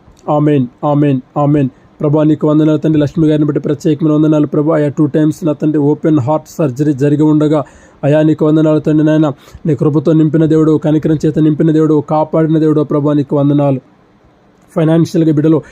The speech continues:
ఎంతో స్ట్రగుల్స్‌లో వారు ఉండగా ప్రభువా, మీరు ఒకసారి కృపతో నింపండి, మీ కృపలో భద్రపరచండి. నీ చిత్తము, నీ ప్రణాళికను బిడ్డలకు అనుగ్రహించమని ప్రార్థన చేస్తున్నానయ్యా. దయతో నింపమని ప్రార్థన చేస్తున్నానయ్యా. జాలితో నింపమని ప్రార్థన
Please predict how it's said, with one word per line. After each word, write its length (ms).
ఎంతో 320
స్ట్రగుల్స్‌లో 600
వారు 160
ఉండగా 240
ప్రభువా, 360
మీరు 180
ఒకసారి 440
కృపతో 340
నింపండి, 420
మీ 100
కృపలో 300
భద్రపరచండి. 720
నీ 200
చిత్తము, 300
నీ 80
ప్రణాళికను 640
బిడ్డలకు 260
అనుగ్రహించమని 580
ప్రార్థన 440
చేస్తున్నానయ్యా. 500
దయతో 420
నింపమని 380
ప్రార్థన 440
చేస్తున్నానయ్యా. 480
జాలితో 420
నింపమని 360
ప్రార్థన 440